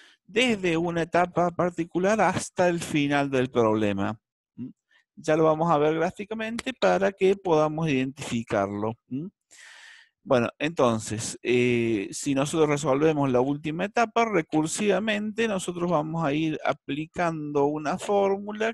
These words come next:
que nos permite encontrar políticas óptimas en cada una de, de esas etapas. ¿Mm? Ahora, cuando definamos la política óptima, nosotros le vamos a llamar trayectoria al conjunto de decisiones óptimas que hay que tomar para llegar a esa sol-,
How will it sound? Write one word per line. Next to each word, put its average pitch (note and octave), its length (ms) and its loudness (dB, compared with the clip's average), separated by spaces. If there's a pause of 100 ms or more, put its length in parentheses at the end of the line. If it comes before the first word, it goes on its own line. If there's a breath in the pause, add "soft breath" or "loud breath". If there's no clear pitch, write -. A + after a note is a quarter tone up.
que C3+ 240 -4
nos C3+ 140 -2
permite C#3 480 -2
encontrar D3 640 -2 (720)
políticas E3+ 540 0
óptimas C3+ 500 0
en A#2+ 80 -4
cada A2+ 380 -2
una G#2+ 280 -4
de, G2 300 -4
de A2 160 -12
esas G2 300 -4
etapas. - 580 -12
¿Mm? D#3 220 -10 (1400 loud breath)
Ahora, B2 340 4
cuando C3+ 380 2
definamos D#3+ 480 0
la D#3 120 2
política F#3+ 520 0
óptima, G#3+ 400 -4
nosotros D#3+ 320 -4
le C3 80 2
vamos C3 260 0
a C3+ 40 0
llamar C3 360 -2 (340)
trayectoria C3+ 920 0
al B2+ 480 -4
conjunto B2 760 -6
de B2 200 -4
decisiones B2 520 -6
óptimas B2+ 480 -6
que A2+ 120 -8
hay A2+ 80 -8
que B2 100 -10
tomar A#2+ 380 -4
para A#2 200 -2
llegar A2 520 -4
a - 20 -6
esa A2+ 240 -10
sol-, - 320 -14